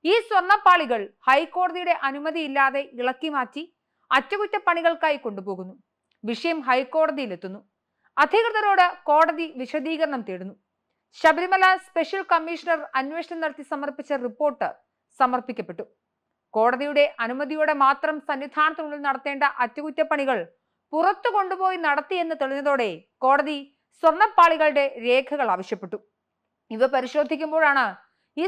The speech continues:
സ്വർണ്ണപ്പാളികളുടെ തൂക്കം കുറഞ്ഞത് വ്യക്തമാക്കുന്നത്. രണ്ടായിരത്തി പത്തൊൻപതിൽ അറ്റകുറ്റപ്പണിക്കായി സ്വർണ്ണപ്പാളികൾ ഇളക്കി ദേവസ്വം കൊടുത്തുവിട്ടത്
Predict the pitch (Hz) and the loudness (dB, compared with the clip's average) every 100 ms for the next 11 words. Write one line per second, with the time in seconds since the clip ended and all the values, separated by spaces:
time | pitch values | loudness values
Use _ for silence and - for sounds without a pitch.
0 | - 339 339 415 349 339 330 320 320 285 | 0 2 4 4 4 4 0 -2 -4 -10
1 | 302 359 302 262 262 240 202 202 220 220 | -2 -2 -2 -6 -2 -2 -4 -6 -8 -4
2 | 277 190 170 190 190 - _ _ _ _ | -2 -2 -4 -6 -6 -8 _ _ _ _
3 | _ _ - 269 311 381 415 466 392 349 | _ _ 2 4 6 6 4 2 2 2
4 | 381 370 349 320 311 - 254 254 370 370 | 2 0 2 2 -2 -2 -2 0 -8 -6
5 | 381 359 349 339 320 320 277 311 311 311 | -2 0 2 2 2 0 -2 -2 2 2
6 | 320 320 262 269 311 311 320 240 262 285 | 2 -2 -6 -4 -4 -4 -10 -4 0 0
7 | 320 - 330 311 - 269 285 349 311 277 | -2 -6 -8 -8 -8 -6 -6 -6 -6 2
8 | 262 | 2